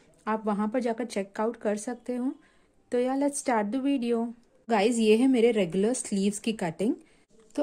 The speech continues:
आपको जितनी भी आपकी sleeves की length चाहिए उसमें आपको three inch extra add करने होते हैं।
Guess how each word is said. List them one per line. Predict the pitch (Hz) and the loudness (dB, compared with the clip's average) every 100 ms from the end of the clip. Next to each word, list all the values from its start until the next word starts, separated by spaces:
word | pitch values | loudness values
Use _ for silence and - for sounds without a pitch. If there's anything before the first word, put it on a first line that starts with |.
| 277 | -2
आपको | 220 208 262 | -2 -2 -2
जितनी | 220 220 214 220 | 0 2 2 4
भी | 220 | 2
आपकी | 269 214 254 | 0 -2 -4
sleeves | 247 220 208 208 | -2 0 0 0
की | - 233 | -2 0
length | 190 214 | 2 2
चाहिए | 214 175 202 | 2 2 2
उसमें | 220 - 226 | 2 0 -4
आपको | 254 180 - | -4 -6 -4
three | 226 220 | -2 -2
inch | 233 233 | -2 -4
extra | - - - 247 | -6 -8 -6 -4
add | 190 175 | -6 -4
करने | - 196 208 | 0 2 2
होते | 190 165 175 | 0 -2 -4
हैं। | 202 | -4